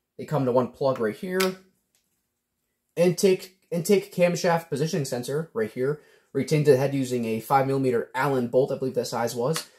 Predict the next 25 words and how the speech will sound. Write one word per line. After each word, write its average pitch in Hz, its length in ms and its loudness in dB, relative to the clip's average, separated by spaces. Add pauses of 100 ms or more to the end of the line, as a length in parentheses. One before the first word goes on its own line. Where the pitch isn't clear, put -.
(480)
Then 190 160 2
a 180 60 6
crankshaft 214 580 2
positioning 151 280 -4
sensor 143 280 -4
right 139 160 -4
here, 202 360 -6 (520)
once 131 200 -4
again, 131 240 2
gets 123 180 -6
retained 127 280 -4
to - 60 -14
the 117 60 -4
block 120 300 2
with 110 160 -10
a 104 240 -6 (200)
five 123 140 0
millimeter 120 240 -4
Allen. 117 340 -6 (280)
It's - 120 -8
simply 139 200 0
not 117 180 -2
put 120 100 -6
in 104 140 -4
yet. 80 180 -14